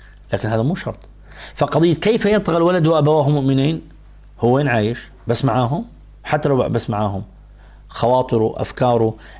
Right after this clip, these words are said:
العامل النفسي اللي عنده، فألهمها فجورها وتقواها. طيب، فما بالك عاد لو كان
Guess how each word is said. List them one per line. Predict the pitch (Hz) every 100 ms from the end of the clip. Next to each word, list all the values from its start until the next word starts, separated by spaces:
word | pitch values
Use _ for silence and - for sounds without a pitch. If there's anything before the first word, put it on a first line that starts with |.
| -
العامل | 120 110 151 143
النفسي | 135 135 139 131
اللي | 120
عنده، | 117 123 117
فألهمها | 143 135 139 139 135
فجورها | 123 135 139 127 123
وتقواها. | 123 117 - 123 113 113 113 - -
طيب، | 117 120 160 - - - - -
فما | - 185
بالك | 180 196 -
عاد | 156 147
لو |
كان | 135 151